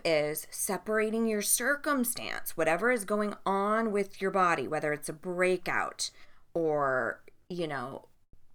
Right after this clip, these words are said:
failing liver <laughs> or a disease or overweight. You're allowed to not like the circumstance,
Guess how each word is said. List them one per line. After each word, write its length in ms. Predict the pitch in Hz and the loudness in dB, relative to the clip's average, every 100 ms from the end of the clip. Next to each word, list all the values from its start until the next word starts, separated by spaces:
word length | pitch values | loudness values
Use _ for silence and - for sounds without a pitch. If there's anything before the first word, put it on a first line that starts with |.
| - | -18
failing 600 | - - 190 196 190 190 | -6 0 2 2 2 2
liver 500 | 190 165 143 113 - | 6 6 6 4 4
<laughs> 20 | |
or 600 | - 294 214 180 180 165 - | 6 8 8 8 6 4 2
a 60 | |
disease 840 | 180 190 170 180 190 180 165 156 151 | 0 0 0 -2 0 0 0 0 -2
or 440 | - 160 151 - - | 0 2 2 0 -4
overweight. 800 | 196 190 185 196 175 175 139 104 - - - - | 2 4 4 2 2 0 0 -2 -10 -20 -20 -4
You're 160 | 196 208 | 4 6
allowed 840 | 196 180 190 190 214 220 220 226 - | 6 4 2 4 4 4 4 -2 -6
to 120 | 196 | -2
not 300 | 185 175 - | 0 0 0
like 160 | 175 | -4
the 100 | - | -4
circumstance, 840 | 165 170 156 160 - 147 143 - - | -4 -4 -4 -8 -10 -10 -12 -14 -20